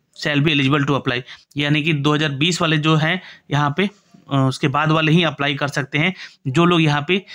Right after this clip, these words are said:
सीसीएचएन यानी कि, अ, Community Health for Nurse के कोर्स कर रखे हैं इंटीग्रेटेड में बीएससी के साथ,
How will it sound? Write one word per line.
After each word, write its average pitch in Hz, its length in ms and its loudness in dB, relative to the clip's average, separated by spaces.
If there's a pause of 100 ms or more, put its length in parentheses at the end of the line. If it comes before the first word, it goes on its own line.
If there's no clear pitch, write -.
(120)
सीसीएचएन 156 680 0
यानी 139 200 2
कि, 165 140 2 (140)
अ, 139 320 -2
Community 147 440 2 (240)
Health 175 280 -2
for 170 180 0 (100)
Nurse 165 280 0
के 190 180 0
कोर्स 170 320 0
कर 143 180 -4
रखे 143 200 -4
हैं 165 80 0
इंटीग्रेटेड 139 480 0
में 127 140 -4 (380)
बीएससी 139 340 -2
के 127 100 -2
साथ, 131 340 -8